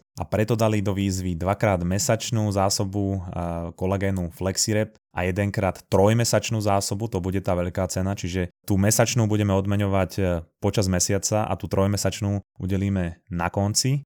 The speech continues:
Je to kolagén určený pre aktívnych ľudí a ľudí, ktorí nadmerne zaťažujú pohybový aparát a možno trpia problémami s pohybom. A je to možno aj pre ľudí s nadváhou, takže sa nám to úžasne hodí aj do dnešnej epizódy.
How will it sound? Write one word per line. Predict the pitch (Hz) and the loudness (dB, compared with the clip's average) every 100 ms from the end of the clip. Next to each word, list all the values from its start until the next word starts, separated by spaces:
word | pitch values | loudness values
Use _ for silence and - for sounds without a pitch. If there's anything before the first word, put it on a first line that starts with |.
| _ | _
Je | 117 113 | -2 0
to | 120 | 4
kolagén | 120 127 123 120 117 | 6 6 6 4 4
určený | 110 107 123 113 | 2 0 2 2
pre | 113 104 | 2 2
aktívnych | 101 - 135 127 104 | 2 2 4 4 4
ľudí | 101 113 117 | 4 4 4
a | 104 | 4
ľudí, | 104 104 | 2 -2
ktorí | 113 107 | 0 2
nadmerne | 101 107 117 123 120 120 101 | 4 4 4 4 4 4 4
zaťažujú | 101 113 107 101 | 2 2 2 2
pohybový | 101 107 110 107 95 | 2 2 2 4 2
aparát | - 101 104 110 - _ | 4 4 4 2 -2 _
a | - 92 98 98 | 2 4 6 4
možno | 98 107 113 | 4 4 2
trpia | 98 120 - 113 | 4 2 4 2
problémami | - 104 107 120 113 110 101 | 4 4 6 4 4 2 2
s | - | 2
pohybom. | - 101 107 107 110 110 - | 2 2 4 4 4 2 -2
A | - 98 95 95 | 2 4 6 6
je | 104 | 4
to | 117 | 4
možno | 110 107 110 | 4 4 4
aj | 107 104 104 | 6 4 4
pre | 104 104 | 2 2
ľudí | 107 110 | 2 2
s | 101 | 4
nadváhou, | 98 98 117 104 90 | 2 4 4 4 2
takže | 90 87 | 0 0
sa | - | 0
nám | 92 92 | 0 0
to | 95 92 - _ | 0 -2 -2 _
úžasne | 107 101 113 - 110 95 | 0 4 4 4 2 2
hodí | 92 101 107 | 2 2 4
aj | 104 98 | 4 2
do | 98 | 0
dnešnej | 101 - 104 90 | 0 0 0 0
epizódy. | 104 101 110 117 131 | 2 4 4 4 2